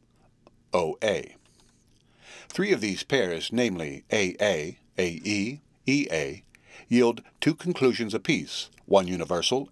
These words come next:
and one particular, which do not violate any of the rules of syllogism. One of them, I E,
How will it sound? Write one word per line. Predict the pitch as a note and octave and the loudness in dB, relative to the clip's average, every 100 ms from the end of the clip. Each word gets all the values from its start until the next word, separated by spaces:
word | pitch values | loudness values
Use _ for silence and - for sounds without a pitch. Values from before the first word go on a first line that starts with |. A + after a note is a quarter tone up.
| - | 0
and | A2 | 2
one | G#2 C#3 | 4 2
particular, | C#3 B2+ C#3 - D#2+ C2+ - - - | 0 -2 -2 -2 -4 -4 -8 -20 4
which | B2 - - - | 4 4 -6 -10
do | - | -2
not | A2+ D#3+ D3+ | 2 2 6
violate | A2+ A2+ E2+ E2+ - | 6 6 4 -4 -2
any | C3+ C#3+ | -2 0
of | F2+ | -2
the | A2 | 0
rules | G#2 G2 | 2 2
of | A2 | 0
syllogism. | - F#3 C3 E2+ C2+ - - _ _ _ _ _ - - | 0 0 0 -4 -8 -12 -14 _ _ _ _ _ -20 0
One | G#2 A#2 | 4 6
of | D3 | 4
them, | D2+ C#2+ F#2 - | 0 -2 -4 2
I | G2 E2 D2+ | 2 2 0
E, | A#2+ C3 F2 | 0 0 -2